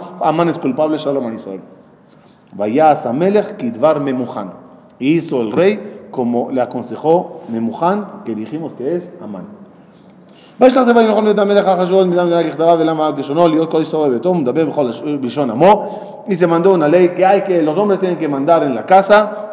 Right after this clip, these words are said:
e incluso... Una, una... notita ahí... en la ley.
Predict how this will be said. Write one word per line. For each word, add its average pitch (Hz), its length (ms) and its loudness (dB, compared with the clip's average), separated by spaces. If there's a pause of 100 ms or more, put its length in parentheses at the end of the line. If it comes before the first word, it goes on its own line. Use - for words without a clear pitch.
e 190 60 -4
incluso... 269 720 -2 (760)
Una, 196 760 0 (360)
una... 185 140 0
notita 175 400 -2
ahí... 143 180 0
en 143 100 -2
la 135 100 -2
ley. 107 280 -4